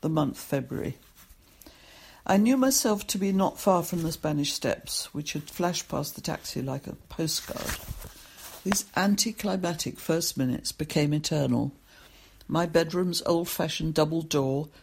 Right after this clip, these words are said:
with key in the lock and the tab dangling, had been shut behind him by the outgoing porter. Stacked on trestles at the foot of the bed, here was my luggage for three months. Through a smaller doorway showed the tiles of a bathroom,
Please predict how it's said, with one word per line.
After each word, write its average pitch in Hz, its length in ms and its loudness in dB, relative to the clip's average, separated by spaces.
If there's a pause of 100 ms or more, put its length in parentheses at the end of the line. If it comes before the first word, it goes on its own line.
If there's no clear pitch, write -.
with 151 160 -10
key 180 240 0
in 175 120 2
the 180 80 2
lock 147 420 2
and 156 120 0
the 156 60 0
tab 160 400 0 (140)
dangling, 135 500 -2 (440)
had 165 140 -2
been 185 200 2
shut - 340 2
behind 175 420 0
him 156 160 -2
by 170 160 2
the 170 120 2
outgoing 175 500 -2
porter. 196 500 -2 (760)
Stacked - 460 0
on 202 180 4
trestles 180 520 0
at 147 100 -4
the - 60 -10
foot - 260 -2
of 190 120 -4
the 180 60 -4
bed, - 380 -2
here 196 180 2
was 208 160 -2
my 214 140 2
luggage 214 460 -2
for 180 100 -8
three 220 340 0
months. - 640 -4 (1000)
Through 220 220 4
a 254 40 4
smaller 202 480 2
doorway 151 480 0
showed 170 360 -2
the 170 60 -4
tiles 165 360 -2
of 165 100 -6
a 160 40 -8
bathroom, 156 640 -4